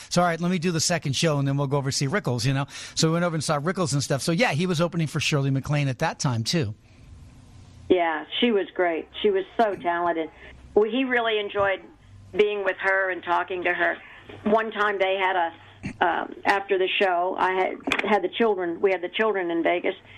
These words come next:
Speaker 2: and I went back after the first show to the house, and, uh, Fred didn't get home, of course, until after the shows. Well, that night, the two of them went out to eat and have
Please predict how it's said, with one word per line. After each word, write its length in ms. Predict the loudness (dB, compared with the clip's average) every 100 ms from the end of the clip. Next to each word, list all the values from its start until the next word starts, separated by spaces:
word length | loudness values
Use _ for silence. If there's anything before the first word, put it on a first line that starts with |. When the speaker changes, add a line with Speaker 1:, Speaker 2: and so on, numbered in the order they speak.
| -20 -2
Speaker 2:
and 160 | 0 2
I 220 | 0 -2 -6
went 320 | -2 -2 0
back 240 | 0 0 -2
after 240 | -4 -4
the 120 | -6
first 260 | -2 -2 0 0
show 360 | 2 0 -4 -12 _ -6
to 80 | -2
the 80 | 0
house, 380 | 0 0 0 -4 -18 -20 -20 -20 -20 -4
and, 420 | 0 2 2 2 2
uh, 220 | 0 -2 -6 _ -20 -20 -20 -20 -2 0
Fred 160 | 2
didn't 220 | 0 0
get 120 | 0 0
home, 300 | 0 0 -2
of 80 |
course, 260 | 0 0 0 -2
until 280 | -2 0 0
after 500 | 0 -4 -4 -4 -4 -2
the 80 | 0
shows. 280 | 2 0 0
Well, 340 | 0 0 -2 -8 _ _ -20 0
that 240 | 2 2 -4
night, 340 | -2 -2 -6 -16 -20 -20 -2
the 60 | -2
two 300 | 0 2 2
of 100 | 0
them 200 | 0 0
went 160 | 0 0
out 260 | -2 -2
to 80 | -4
eat 340 | 0 0 -2 -6 -18 -20 -20 -20 -20 -20 0
and 400 | 0 2 -2 -4 -8 -20 -20 -20 -20 -12 -2
have 440 | 2 2 2 -2